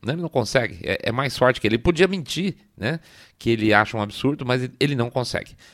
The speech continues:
Então ele deixa lá o Daniel Ortega, a perseguição de religiosos, tudo mais, como se fosse uma coisa, problema deles, né? Assim como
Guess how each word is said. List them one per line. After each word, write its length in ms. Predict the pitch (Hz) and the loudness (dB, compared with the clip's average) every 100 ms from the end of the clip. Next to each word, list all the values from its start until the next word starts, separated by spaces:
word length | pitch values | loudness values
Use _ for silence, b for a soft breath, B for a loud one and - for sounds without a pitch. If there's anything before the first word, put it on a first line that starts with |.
| b b | b b
Então 300 | - 110 127 | -2 0 2
ele 160 | 117 120 | 0 2
deixa 300 | 110 110 117 | 2 2 4
lá 180 | 101 101 | 4 4
o 60 | |
Daniel 320 | 92 98 101 98 | 4 0 0 2
Ortega, 600 | 107 - 98 107 92 90 | 0 2 4 4 4 -2
a 40 | |
perseguição 580 | 101 90 98 90 101 95 | -2 -4 -6 -2 -2 -2
de 100 | 95 | -2
religiosos, 600 | 95 90 95 101 101 92 | -4 0 4 6 4 2
tudo 180 | 117 110 | -6 -2
mais, 240 | 110 117 | 0 0
como 160 | - 127 | -4 -8
se 160 | - | -8
fosse 320 | - 104 101 | -4 -2 -2
uma 140 | 120 110 | -4 -4
coisa, 440 | - 98 98 107 b b b _ | 0 2 2 0 b b b _
problema 360 | 226 165 113 82 | -4 0 0 -2
deles, 320 | - - - | -6 -12 -4
né? 220 | 113 123 | -2 -2
Assim 320 | 127 123 104 | -4 -6 -8
como 240 | 98 107 | -4 -4